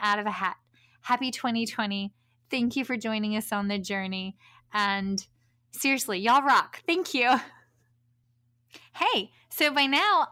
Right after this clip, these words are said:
I'm hoping that you've heard about the brand new Podcourse subscription that Speech Therapy P D has rolled out. For seventy-nine dollars a month, you get over a hundred and seventy-five hours of asha continuing education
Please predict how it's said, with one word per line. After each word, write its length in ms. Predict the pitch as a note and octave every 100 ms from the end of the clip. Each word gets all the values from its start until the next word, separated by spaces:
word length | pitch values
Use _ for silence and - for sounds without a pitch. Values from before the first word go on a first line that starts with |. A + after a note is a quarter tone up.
| -
I'm 180 | B3+
hoping 400 | C4 B3+ G4 G4
that 140 | C4 A#3
you've 180 | A#3 A3+
heard 220 | A#3 A3
about 260 | G#3 G#3 G#3
the 60 |
brand 500 | G3+ G3+ G3+ G#3+ A#3
new 240 | G#3+ G3 F#3+
Podcourse 580 | - - G3+ G3+ G3 F#3+
subscription 640 | F3 - - - - F3+ - - -
that 160 | A3
Speech 300 | G#3 - A3
Therapy 420 | - A3+ A3+ B3 A#3+
P 220 | - G#3
D 240 | F#3+ F#3+
has 240 | F#3+ G3 F#3
rolled 200 | F3+ -
out. 160 | G#2 - - - -
For 340 | G#3+ A3 G#3
seventy-nine 680 | G3+ - B3+ A#3 B3+ C4 B3
dollars 380 | A#3+ A#3+ A#3+ A#3+
a 40 |
month, 220 | A3+ G#3+ A#3 - -
you 100 | G#3+
get 180 | G#3 -
over 260 | A3 A3 A3
a 80 | G3+
hundred 540 | - A3 A3+ B3+ B3+
and 220 | - A3
seventy-five 680 | - A3 G#3 A3 G#3+ G#3+ G#3 -
hours 460 | F#3 F#3+ G3+ G#3 -
of 100 | G3+ -
asha 360 | F#3 G3 - A3+
continuing 600 | G#3 G3+ G#3+ G3+ G3+ F#3+
education 600 | F#3 F#3 F#3+ F#3 F#3+